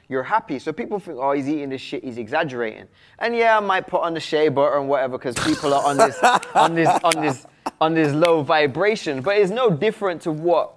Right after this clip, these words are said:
Speaker 1: you know, music videos are doing right now to
Speaker 2: Yeah.
Speaker 1: get people to buy into
Speaker 2: Dude, funny,
Speaker 1: Audi
Speaker 2: bud.
Speaker 1: or, say,
Speaker 2: Yeah.
Speaker 1: Audi,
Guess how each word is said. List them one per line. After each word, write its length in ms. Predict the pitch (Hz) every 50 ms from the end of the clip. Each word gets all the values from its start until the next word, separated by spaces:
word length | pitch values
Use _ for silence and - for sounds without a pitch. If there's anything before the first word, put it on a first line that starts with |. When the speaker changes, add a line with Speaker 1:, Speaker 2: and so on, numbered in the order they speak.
| _ _ _ _ _ _
Speaker 1:
you 140 | 151 160 165
know, 180 | 156 143 131 127
music 340 | 135 139 170 175 143 147
videos 420 | - 143 165 151 156 151 143 131 135
are 40 | 131
doing 240 | 120 156 151 139
right 220 | 131 139 139 - 147
now 140 | 160 180 175
to 40 |
Speaker 2:
Yeah. 220 | 165 165 151 139 131
Speaker 1:
get 100 | 117 104
people 220 | 151 135 120 135
to 140 | 113 139 127
buy 260 | 104 139 143 135 135 131 127 135
into 500 | 147 143 131 - - 147 135 131 120 107 - 110
Speaker 2:
Dude, 360 | 95 123 127 123 123 123 117
funny, 340 | - - 101 110 107 107 98
Speaker 1:
Audi 580 | - 170 185 190 190 170 147 143 135 131 127 131
Speaker 2:
bud. 40 | -
Speaker 1:
or, 320 | 135 131 127 123 123 - - 123
say, 220 | 113 123 123 127
Speaker 2:
Yeah. 100 | 123 120
Speaker 1:
Audi, 300 | 120 120 120 117 113 104